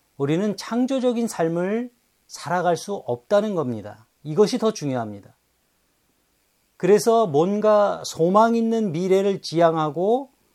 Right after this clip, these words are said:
새 출발을 하기를 원한다면 그러한 갈등과 부정적인 감정을 먼저 풀어내지 않고는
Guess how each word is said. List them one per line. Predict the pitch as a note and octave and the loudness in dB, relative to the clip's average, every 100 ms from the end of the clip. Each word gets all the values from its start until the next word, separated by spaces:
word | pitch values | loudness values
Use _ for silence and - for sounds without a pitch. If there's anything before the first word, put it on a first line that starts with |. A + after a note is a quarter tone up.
| _ _ _ _ _ | _ _ _ _ _
새 | - F#3+ G3+ | -6 -4 -4
출발을 | - B3+ B3 B3 | -4 0 4 4
하기를 | A#3+ A#3 A3 B3 | 2 -2 0 2
원한다면 | F#3+ C3+ D3 B2 A#2+ F3 G#3+ A#2+ G#2 _ _ _ _ _ _ _ _ _ | 4 2 2 0 -2 -4 -6 -8 -10 _ _ _ _ _ _ _ _ _
그러한 | D3+ F#3 A#3 A#3+ A#3 | -2 2 4 2 0
갈등과 | - D#3+ D3+ G#3+ G#3 G3 G3+ G#3 G#3 - _ _ _ _ _ _ | -4 -4 -4 -4 -2 2 4 4 0 -10 _ _ _ _ _ _
부정적인 | - D#3 A3 A#3+ A#3+ A#3 A#3 | 2 6 6 6 4 4 -2
감정을 | C#3+ E3 E3+ F3 G3+ A3 A#3 A#3 _ _ _ B2 | -4 -4 0 0 2 0 -2 -6 _ _ _ 0
먼저 | C#3 E3+ F3 G#3+ A3 | 2 2 2 2 0
풀어내지 | - B3 A#3+ G3+ A3 | 2 4 4 2 0
않고는 | D#3 B2+ C#3+ G3 G#3+ G#2+ | 0 -2 -4 -2 -2 -4